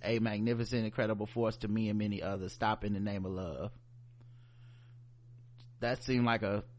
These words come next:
"Hey, don't, please stop talking about this, uh, his assaults and, and, and all this abuse and shit." Like, them motherfuckers cannot get over the fact that they were close to him or liked him, and I,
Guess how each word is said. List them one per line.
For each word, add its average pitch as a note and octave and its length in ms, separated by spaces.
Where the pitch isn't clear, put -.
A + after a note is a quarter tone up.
"Hey, - 400
don't, A#2+ 240
please C3+ 260
stop A#2 200
talking A2+ 260
about G#2+ 220
this, - 500
uh, F#2+ 480
his A#2+ 200
assaults G#2+ 460
and, G#2 280
and, G2 440
and G2 200
all F#2 160
this G2+ 180
abuse G2 320
and F2+ 120
shit." D#2+ 280
Like, A#2+ 140
them F3 160
motherfuckers A#3+ 420
cannot G3+ 380
get F#3 120
over F3+ 260
the E3 80
fact D#3 260
that D3+ 160
they C#3 360
were C#3 160
close D3+ 280
to D3 80
him D3 220
or B2+ 100
liked B2+ 280
him, C#3 240
and A#2+ 160
I, C3 240